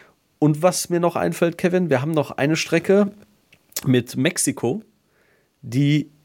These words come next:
könnte McLaren auch Schwierigkeiten bereiten. Wenn wir davon reden, dass McLaren vielleicht auch mal wirklich ein schlechteres Ergebnis holt, dann sehe ich da zum Beispiel Mexiko, denn Mexiko ist ein bisschen wie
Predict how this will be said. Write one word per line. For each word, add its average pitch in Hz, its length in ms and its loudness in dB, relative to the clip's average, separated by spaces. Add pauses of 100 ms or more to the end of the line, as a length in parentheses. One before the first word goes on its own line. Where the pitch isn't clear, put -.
(100)
könnte 151 320 0
McLaren 151 380 2
auch 208 160 2
Schwierigkeiten 113 640 0
bereiten. 104 360 0
Wenn 131 160 4
wir 190 80 6
davon 175 280 0
reden, 180 320 2
dass - 200 2
McLaren 131 380 2
vielleicht 123 280 -2
auch 120 80 -4
mal 123 140 0
wirklich 127 240 -4
ein 110 80 -6
schlechteres 156 680 0
Ergebnis 185 520 0
holt, 240 300 2 (560)
dann 131 180 2
sehe 160 160 6
ich 170 80 0
da 170 160 2
zum 165 140 -2
Beispiel 160 260 2
Mexiko, 170 440 0
denn 107 360 0
Mexiko 143 440 -2
ist 143 120 0
ein 135 60 -8
bisschen 147 320 2
wie 131 280 4